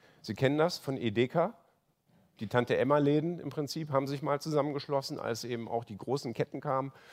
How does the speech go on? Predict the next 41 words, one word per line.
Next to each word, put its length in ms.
Da 120
war 180
Edeka 480
dann, 220
äh, 460
so 120
eine 80
Einkaufsgemeinschaft 960
von 120
den 100
ganzen 280
Tante-Emma-Läden 840
und 160
die 40
sind 200
heute 260
noch 220
gut 160
dabei. 420
Also 200
das 220
nur 100
mal 140
als 220
Inspiration, 1000
ohne 300
dass 160
ich 120
da 140
eine 140
Lösung 420
habe, 500
aber, 460
äh, 200
ich 120
denke, 320
an 140
der 120
Stelle 300
sollten 480
wir 320